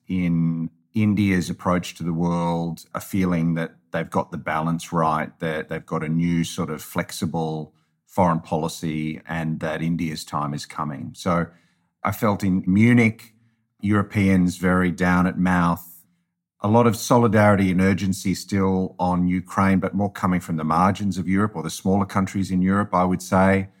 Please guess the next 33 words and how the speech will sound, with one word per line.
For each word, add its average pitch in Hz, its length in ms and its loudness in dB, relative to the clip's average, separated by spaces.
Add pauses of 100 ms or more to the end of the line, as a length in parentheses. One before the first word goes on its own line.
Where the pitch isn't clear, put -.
(160)
Of - 80 -20
course, 104 240 -2
a 98 40 -2
lot 87 120 0
of 78 120 -6
bad 92 280 2
news 92 300 4
from 87 220 -2
the 82 80 -4
battlefield 90 680 0
in 87 100 0
Ukraine, 85 520 -2
Zelensky 85 720 -2 (440)
looking 82 640 -2
tired, 87 640 0 (220)
Russian 107 400 2
nukes 95 280 0
in 85 160 2
space, 87 680 0 (400)
a 104 80 0
lot 110 260 6
of 95 340 2
negativity 92 680 0
in 80 120 0
Munich 87 400 2
and 78 100 -4
a 78 60 -6
lot 78 140 -6
of - 100 -12
positivity 76 680 -8
in 69 60 -14
New 69 120 -12
Delhi. 67 360 -10